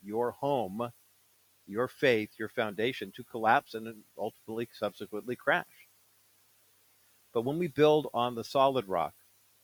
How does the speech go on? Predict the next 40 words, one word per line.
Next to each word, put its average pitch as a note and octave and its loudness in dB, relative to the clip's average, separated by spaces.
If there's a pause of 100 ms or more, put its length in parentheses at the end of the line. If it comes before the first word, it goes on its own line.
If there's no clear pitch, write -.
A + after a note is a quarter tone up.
(520)
a F#2 -6
faith D3+ 2
in C#3 -2
Jesus B2 -4
Christ, F2 -4
on F#2+ -6
the F#2 -8
testimony C#3+ -2
of A#2 -4
his A#2 -8
word, F2+ -4 (680)
on G#2+ -4
the G#2+ -4
morality, G#2+ 2 (500)
on G#2 -8
the - -6
truth D3+ -4 (220)
that G#2+ -4
we G#2+ -8
find A#2 -2
in G#2 -6
God's F2+ -6
word, D2+ -12 (720)
then A2 -4
we A#2+ -4
find, B2+ -2
as A#2 -6
Doctor - -2
Erwin A2+ -4
Lutzer B2 -6
shared A#2+ -2
with G#2+ -4
us - -10
earlier A2+ -4
today, A2+ 0 (260)
there's D3+ -10
no F#3+ 4
reason D3 -2
to G#2+ 0
hide. A#2 2